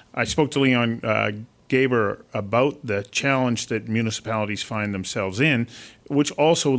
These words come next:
leads to a bit of this, uh, lack of long-term planning across the board.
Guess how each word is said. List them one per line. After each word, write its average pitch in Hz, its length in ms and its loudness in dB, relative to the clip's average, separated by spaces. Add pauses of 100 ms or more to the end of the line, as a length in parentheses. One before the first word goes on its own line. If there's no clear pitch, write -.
leads 135 220 0
to 123 140 0
a 117 60 4
bit 110 180 0
of 117 140 -4
this, 110 200 2 (120)
uh, 107 440 -2
lack 120 400 -2
of 107 120 -2
long-term 123 640 0
planning 117 360 -4
across 104 420 -8
the 110 100 -14
board. 107 260 2